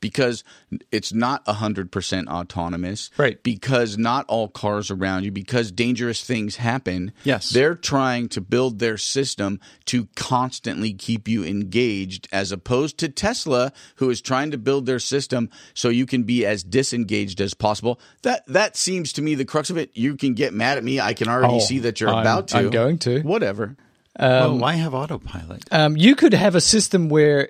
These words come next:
Speaker 3: every ten seconds, as in the Mercedes, it says, "Are you there? Are you there? Are you there?" That's fine. But the fact that he says in here that it's swerving inside the lanes and that's a feature of the Autopilot is
Speaker 1: <laughs>
Speaker 3: absolute
Speaker 1: Yeah, that's,
Speaker 3: bullshit.
Speaker 1: that part's a little bit silly.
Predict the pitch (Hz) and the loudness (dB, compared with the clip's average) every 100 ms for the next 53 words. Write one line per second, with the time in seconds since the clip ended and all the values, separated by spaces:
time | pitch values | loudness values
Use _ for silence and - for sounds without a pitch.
0 | - 151 135 139 - 151 131 156 143 123 | 0 2 4 2 2 2 4 2 2 2
1 | 123 127 120 117 - 127 107 117 - 123 | 2 2 2 2 2 2 2 -2 2 2
2 | 113 - - - - - - 117 110 117 | 2 -4 -14 -20 -20 -10 -2 -2 0 0
3 | 110 113 110 107 107 107 123 160 175 - | 0 -2 0 -2 -2 0 0 0 -4 -4
4 | 143 196 - _ _ - - _ _ 208 | -4 -4 -12 _ _ -20 -20 _ _ 4
5 | 220 - 285 277 220 196 247 208 196 226 | 6 8 8 8 4 6 6 6 6 6
6 | 196 165 - 127 120 - 147 147 170 190 | 6 4 2 -4 -4 -2 -2 6 8 8
7 | 185 175 180 202 190 180 196 175 160 147 | 6 2 2 4 6 6 6 6 4 4
8 | 151 170 165 156 131 143 147 - - 151 | 6 4 4 2 2 2 0 -2 2 2
9 | 151 175 175 160 170 170 170 175 196 180 | 4 4 4 4 4 4 4 6 6 6
10 | 170 143 - 185 208 - 226 202 190 156 | 4 4 2 2 2 4 4 8 8 8
11 | - - 175 175 214 190 135 143 143 127 | 6 8 10 10 8 4 4 4 6 4
12 | 120 - 104 101 90 87 90 143 - 90 | 2 2 0 2 2 0 0 0 -2 -2
13 | 80 82 | -2 -6